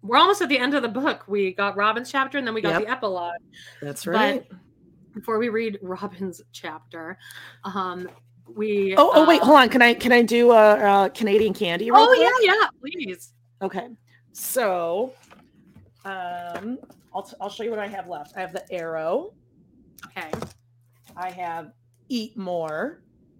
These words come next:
Speaker 1: Okay. I
Speaker 2: I
Speaker 1: want you to
Speaker 2: have
Speaker 1: try the
Speaker 2: a
Speaker 1: Crispy Crunch.
Speaker 2: Mister Big. Again, very in just like that. Or Crispy Crunch.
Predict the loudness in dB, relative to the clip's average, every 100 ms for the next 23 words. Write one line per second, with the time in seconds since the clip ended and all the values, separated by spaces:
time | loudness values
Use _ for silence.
0 | -20 -20 -16 -14 -12 -14 _ _ _ _
1 | -20 -20 -20 -20 -20 -20 -20 -20 -20 -10
2 | -4 0 0 0 -2 -2 -6 -6 -8 -8
3 | -10 -14 -16 -16 _ -16 -10 -4 -2 -2
4 | -2 -2 0 0 2 0 -2 -6 -12 _
5 | -20 -20 -20 -20 -18 -10 -10 -10 -20 _
6 | _ -20 -18 -14 -10 -10 -10 -10 -10 -12
7 | -12 -12 -12 -10 -10 -8 -2 0 0 -6
8 | -8 -12 -12 -18 -16 -16 -16